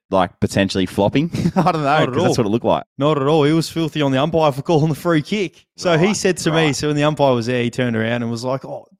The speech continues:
Speaker 2: so did you get me high? Did I get you high, Ads?" 'Cause I, I know Tommy Stewart from Vic Country days. Um,
Speaker 1: Yeah.
Speaker 2: it's pretty funny. He wasn't picked in our under sixteen Vic Country team, which is crazy to think 'cause he's one of the, he's a generational player and one of the greats, modern day greats. But,
Speaker 1: Mm.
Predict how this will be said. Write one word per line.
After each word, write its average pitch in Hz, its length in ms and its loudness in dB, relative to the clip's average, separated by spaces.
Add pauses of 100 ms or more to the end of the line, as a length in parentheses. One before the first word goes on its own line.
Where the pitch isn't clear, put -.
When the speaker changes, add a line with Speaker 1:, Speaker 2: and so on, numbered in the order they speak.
(120)
Speaker 2:
so 180 160 2
did 156 140 -2
you 160 40 -2
get 185 160 2
me 170 100 -4
high? 165 300 0
Did 160 120 2
I 165 60 4
get 180 140 0
you 151 80 -6
high, 156 220 2
Ads?" 208 300 -4
'Cause 147 200 0
I, 190 220 2 (340)
I 147 60 4
know 196 140 2
Tommy 175 260 0
Stewart 147 340 0
from 123 440 -2
Vic 131 140 -10
Country 131 300 -6
days. 113 440 -6 (100)
Um, 110 380 -10 (360)
Speaker 1:
Yeah. 85 180 -2
Speaker 2:
it's - 100 -10
pretty 147 180 2
funny. 135 380 0
He 135 120 2
wasn't 135 280 0
picked 139 180 -4
in 131 100 0
our 123 120 0
under 120 120 0
sixteen 127 400 -6
Vic 110 120 -8
Country 123 260 -8
team, 113 220 -2
which 101 100 -10
is 101 60 -8
crazy 123 340 -2
to 107 80 -10
think 117 260 -10
'cause 110 120 -8
he's 107 160 -6
one 120 140 4
of 104 80 0
the, 104 220 -2 (320)
he's 127 160 4
a 120 60 0
generational 123 640 2
player 123 220 4
and 113 80 2
one 117 80 2
of 107 80 -2
the 104 40 -6
greats, 113 400 -2
modern 117 220 -2
day 104 160 -4
greats. 117 380 -4
But, 117 220 -4
Speaker 1:
Mm. 73 40 -14